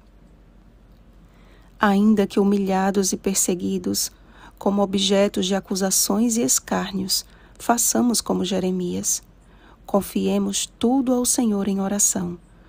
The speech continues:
porque bom é o Senhor para os que esperam por ele, para a alma que o busca. Então, naquele grande dia, não nos esconderemos dele,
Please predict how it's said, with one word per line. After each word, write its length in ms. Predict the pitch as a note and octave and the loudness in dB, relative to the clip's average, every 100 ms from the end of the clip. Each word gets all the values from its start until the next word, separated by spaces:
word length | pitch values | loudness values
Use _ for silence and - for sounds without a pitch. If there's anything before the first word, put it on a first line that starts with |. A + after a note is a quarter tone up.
| - - - | -20 -18 -8
porque 300 | F3 - F3+ | -4 -2 -2
bom 500 | F3 F#3 G#3+ G#3+ G3 - - | -2 0 2 0 -2 -12 -8
é 100 | G#3 | -4
o 80 | G3+ | -2
Senhor 480 | G#3 A#3 G#3+ G3+ A3 | 0 2 2 0 -2
para 260 | - F#3+ G#3 | -6 -4 -2
os 140 | G3+ | -4
que 180 | - A3+ | -4 -2
esperam 600 | A3+ - - A3 A#3+ G3 | -2 0 0 0 0 -2
por 240 | G3+ F#3+ | -4 -4
ele, 280 | F#3 F#3+ G#3+ - - - - | -4 -8 -12 -16 -20 -20 -8
para 240 | F#3+ G#3 | -4 0
a 80 | A#3 | 0
alma 380 | G3+ B3 A#3+ F3+ | 2 4 4 0
que 160 | E3 F3+ | -2 -4
o 60 | |
busca. 520 | F3+ F#3 - - G3+ - - - - - - - - | -4 -4 -2 -2 -4 -18 -20 -20 -20 -20 -20 -12 -2
Então, 560 | F#3 F3 F#3 F#3 A#3 - - - - - | -2 -2 -2 -2 -2 -8 -20 -20 -12 -4
naquele 420 | F#3 F3 F#3+ F3+ | -2 0 -2 -2
grande 500 | F3 F#3+ G3+ B3+ C4+ | 0 0 2 2 0
dia, 440 | - G3 E3+ F#3 - - - - - | 0 -2 -2 -6 -14 -20 -20 -10 0
não 220 | G3+ A3+ | 2 4
nos 200 | A3 G3+ | 4 2
esconderemos 720 | F#3+ - F#3+ F#3+ F#3 F3 F#3 | 0 0 -2 0 -2 -2 -4
dele, 380 | - F3+ F3+ G3+ | -4 -4 -4 -10